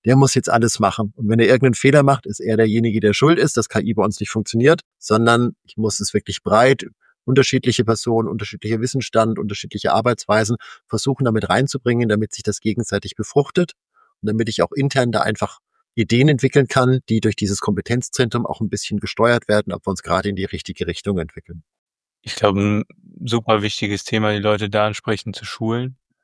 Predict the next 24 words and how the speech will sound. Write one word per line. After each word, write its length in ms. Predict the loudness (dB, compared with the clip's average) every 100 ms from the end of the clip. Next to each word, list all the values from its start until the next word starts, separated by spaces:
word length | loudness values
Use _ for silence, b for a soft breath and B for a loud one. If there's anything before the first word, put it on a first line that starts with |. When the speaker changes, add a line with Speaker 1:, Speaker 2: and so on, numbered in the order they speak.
| _
Speaker 2:
Ich 100 | -6
glaube, 160 | -2
darüber 240 | 0 0 0
hinaus 440 | 0 2 2 0
ist 180 | -8 -6
ein 200 | -4 -4
super 280 | -4 -4 -4
wichtiges 420 | -6 -8 -8 -8
Thema, 420 | -4 -2 0 -2 -6 _ _
dass 200 | -4 -2
ich 140 | -4
nicht 180 | -4 -4
sozusagen 360 | -4 -2 0 0
die 60 |
Leute 320 | 2 2 0 -4
zurückhalte, 800 | -2 -2 0 0 0 0 -4 -2
weil 180 | -2 -4
es 160 | -6
nicht 240 | -6 -6 -4
die 100 | -2
Option 440 | -4 -4 -2 0
gibt, 200 | -2 -4
selber 420 | 0 2 2 0
einfach 360 | -2 -2 -6